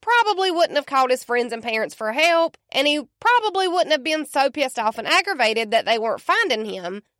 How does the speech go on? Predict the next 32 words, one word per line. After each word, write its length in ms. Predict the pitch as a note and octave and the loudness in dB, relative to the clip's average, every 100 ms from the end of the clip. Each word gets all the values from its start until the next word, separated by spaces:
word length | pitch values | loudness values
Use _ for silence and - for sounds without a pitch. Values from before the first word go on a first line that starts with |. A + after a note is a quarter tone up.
| - | -4
even 280 | A3+ C4+ D4+ | -2 2 2
after 300 | D4 C4 C4+ | 2 0 0
he'd 240 | C#4+ G3 | -2 -2
given 260 | G3+ B3 B3 | 0 0 2
them 160 | B3 | 0
directions 640 | A#3+ B3+ F4+ - D4+ C#4+ - | 0 2 0 0 -6 -6 -6
to 100 | D4 | -2
where 220 | C4 B3+ | 0 2
he 100 | B3 | 0
believed 380 | A#3 A#3 G3+ F#3 | -2 -2 -4 -6
he 100 | G#3 | -8
was. 560 | G3+ B3 C3 F#2 F#3+ - _ _ _ _ _ _ _ _ _ _ _ - | 0 2 2 -6 -14 -20 _ _ _ _ _ _ _ _ _ _ _ -2
So 340 | D4+ D#4 C#4+ | 4 4 4
this 280 | G#3+ D#4+ G#4+ | 0 -2 -2
kinda 280 | - A#4+ A4+ | -2 -2 2
brings 300 | F4 F4+ D#4+ | 2 0 0
me 280 | D#4+ D#4+ D#4 | 0 0 -2
to 880 | - D4+ D4 C#4+ C#4 C#4 C4+ B3 - _ | -2 -2 0 -2 -4 -6 -8 -12 -16 _
one 280 | A3 C#4+ F4+ | -6 -2 0
of 240 | F#4 B3 | 0 0
the, 220 | C#4 C4+ - _ | 2 2 -2 _
two 260 | - G4+ G#4+ | -4 0 2
of 80 | D#4+ | 2
my 180 | D4 G#3+ | 0 2
own 240 | A3+ D4 | 0 0
biggest 340 | D#4+ F#4 F#4+ - | -2 -2 -4 0
questions 540 | F#4+ G4 - G4+ F#4+ | 0 0 -4 -4 -2
in 140 | F#4+ | -2
regards 400 | F#4+ F#4+ G4 F#4+ | -2 0 0 0
to 100 | - | -6
this 180 | F#4+ G4 | -8 -8
case. 540 | - G#4 G#4 G4 - | -4 -4 -2 -6 -12